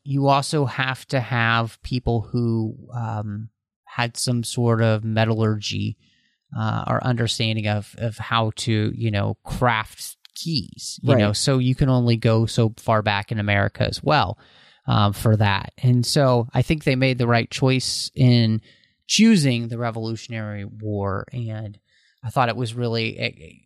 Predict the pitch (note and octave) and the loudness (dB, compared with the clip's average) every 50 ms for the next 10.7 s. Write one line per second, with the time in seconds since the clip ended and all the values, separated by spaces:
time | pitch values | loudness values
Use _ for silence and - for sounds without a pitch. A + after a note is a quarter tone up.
0 | _ G#2+ A#2 C#3 - - C#3 C3 B2+ B2+ B2 A#2 A#2+ A#2+ - - C#3+ C#3 - - | _ -18 -12 -10 -6 -4 -2 -2 -2 -2 -4 -6 -6 -8 -6 -6 -8 -6 -4 -4
1 | D#3 D3 D3 D#3 E3 D3+ C3+ A#2+ G2+ - - C3+ C3 C#3 C3 - - C3 A#2+ A#2 | -2 0 2 0 0 2 0 -2 -4 -2 -2 0 0 0 0 -2 -2 0 0 0
2 | A#2 A2 A2 B2 B2+ B2 B2+ B2+ B2 B2 B2 A#2 - - B2 A#2 G#2+ G#2 G#2 G2+ | 0 0 -2 -2 -2 0 0 2 2 2 0 -2 -4 -4 -4 -2 -2 -4 -6 -8
3 | F#2+ - _ _ _ _ _ _ _ _ _ _ _ _ _ _ _ _ _ _ | -12 -14 _ _ _ _ _ _ _ _ _ _ _ _ _ _ _ _ _ _
4 | _ _ _ _ - - - C3+ B2+ B2 A2+ - C3+ B2+ A#2 - - _ _ _ | _ _ _ _ -10 -6 -2 0 0 0 0 0 0 -2 -2 -4 -8 _ _ _
5 | _ _ _ _ _ _ - B2 B2+ B2 A#2+ A#2 A#2 A#2 A2+ A2 G2+ - - B2+ | _ _ _ _ _ _ -6 -4 -2 -2 0 0 0 0 -2 -4 -6 -6 -6 -6
6 | A#2+ A2 - - - - D3+ C3+ - - - D3 C#3+ C3+ C3 C3+ C#3 C#3 C#3 C3+ | -6 -6 -6 -10 -8 -6 -6 -8 -8 -8 -4 0 0 0 2 2 2 2 2 0
7 | C3+ C3 B2+ - - - C#3+ C3+ B2+ B2+ B2+ B2 B2+ B2 - - - B2+ B2 A#2+ | 0 -2 -4 -6 -6 -6 -4 -4 -2 -4 -4 -4 -6 -8 -8 -6 -4 -4 -4 -4
8 | - - B2 B2 B2 B2 A#2+ - - - C3+ B2 A#2+ B2 B2 B2 B2 B2 B2 B2+ | -4 -2 0 0 0 0 -2 -6 -6 -4 -2 0 2 2 4 4 4 4 4 4
9 | B2+ C3 C3+ C3 _ _ - _ _ _ _ - - B2 A#2 A2+ A#2 A#2 B2 C3+ | 2 2 0 -2 _ _ -20 _ _ _ _ -2 -2 0 2 2 2 2 2 2
10 | D3 D3+ B2+ B2 - A2 A#2 A2+ G#2+ G#2 G#2 G2+ G2 | 0 -2 -4 -6 -8 -6 -4 -4 -4 -4 -6 -8 -10